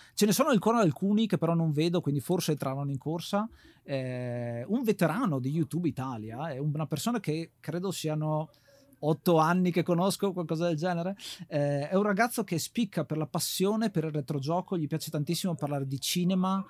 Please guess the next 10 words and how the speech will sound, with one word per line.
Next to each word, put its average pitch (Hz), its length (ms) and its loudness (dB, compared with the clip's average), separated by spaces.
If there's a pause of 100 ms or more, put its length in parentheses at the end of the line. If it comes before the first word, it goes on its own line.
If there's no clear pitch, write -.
(300)
eh, 123 560 -4
di 160 140 4
ricordi, 165 720 2
che 139 100 -4
sarà 127 240 -4
uno 139 260 -4
dei 123 300 -6
temi 135 380 -6
di 123 100 -8
questa, 143 500 -4